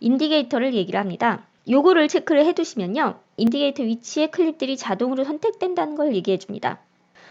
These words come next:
자, 시퀀스 재생 헤드를 선택 항목 앞에 배치를 선택을 한 상태에서 타임라인으로 다시 와서요. 자, 인디케이터의 위치를 이동을 하자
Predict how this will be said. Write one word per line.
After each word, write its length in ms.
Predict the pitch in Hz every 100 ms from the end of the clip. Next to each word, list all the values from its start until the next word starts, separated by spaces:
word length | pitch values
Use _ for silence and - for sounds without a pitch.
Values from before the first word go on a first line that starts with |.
| -
자, 100 | 208
시퀀스 540 | - - 302 277 294
재생 340 | 262 214 262
헤드를 320 | 277 277 269 269
선택 340 | 302 285 294
항목 300 | 285 269 269
앞에 200 | - -
배치를 400 | 233 185 - 220
선택을 360 | 226 233 247 240
한 100 | 269
상태에서 760 | 277 269 247 220 262 302 453 - _ _ _ _
타임라인으로 580 | - 330 330 320 302 294
다시 240 | 254 190 -
와서요. 560 | - 202 208 175 220 427 - _
자, 280 | - 220 - -
인디케이터의 600 | 262 294 359 349 370 294
위치를 360 | 233 233 302 277
이동을 360 | 226 262 269
하자 460 | 311 311 269 330